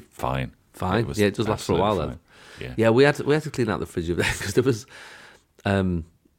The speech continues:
Speaker 2: flies in it.
Speaker 1: It, like, not alive?
Speaker 2: No, like,
Speaker 1: No,
Speaker 2: yeah,
Speaker 1: we have,
Speaker 2: alive.
Speaker 1: yeah,
Speaker 2: There were fruit
Speaker 1: we
Speaker 2: flies, but I was like, "How they?"
Speaker 1: <sighs> Fruit flies are getting on my nerves this year.
Speaker 2: How fruit flies got inside my fridge?
Speaker 1: I don't know, you, 'cause you've, 'cause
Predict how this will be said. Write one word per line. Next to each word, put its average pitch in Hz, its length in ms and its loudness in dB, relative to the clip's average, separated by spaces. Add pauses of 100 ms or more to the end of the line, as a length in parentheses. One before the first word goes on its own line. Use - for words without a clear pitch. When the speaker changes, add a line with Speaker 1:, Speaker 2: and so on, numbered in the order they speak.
(100)
Speaker 2:
flies 151 580 4
in 87 120 6
it. - 160 -6 (1160)
Speaker 1:
It, 107 220 0
like, 107 340 2
not 117 220 4
alive? 80 480 2
Speaker 2:
No, 127 320 4
like, 98 380 0
Speaker 1:
No, 165 260 4
Speaker 2:
yeah, 143 60 4
Speaker 1:
we 165 160 4
have, 175 100 6
Speaker 2:
alive. 208 260 2
Speaker 1:
yeah, 139 160 -2
Speaker 2:
There 170 100 8
were 175 120 10
fruit 185 180 6
Speaker 1:
we 202 140 6
Speaker 2:
flies, 80 520 0 (120)
but 117 120 0
I 127 60 0
was 143 120 -6
like, 151 100 -8
"How 294 180 -4
they?" 262 240 -6
Speaker 1:
<sighs> - 320 -16
Fruit - 160 -20
flies 65 420 -14
are 65 40 -12
getting 64 240 -10
on 64 120 -10
my 62 60 -8
nerves 64 360 -10
this - 220 -10
year. 67 180 -8 (340)
Speaker 2:
How 339 200 -4
fruit 330 380 6
flies 170 280 2
got - 240 -4
inside 147 560 2
my 156 80 4
fridge? 180 720 -2
Speaker 1:
I 78 80 -8
don't 71 140 -8
know, 67 140 -8 (100)
you, 69 160 -10 (280)
'cause - 160 -4
you've, 117 220 -4
'cause - 340 4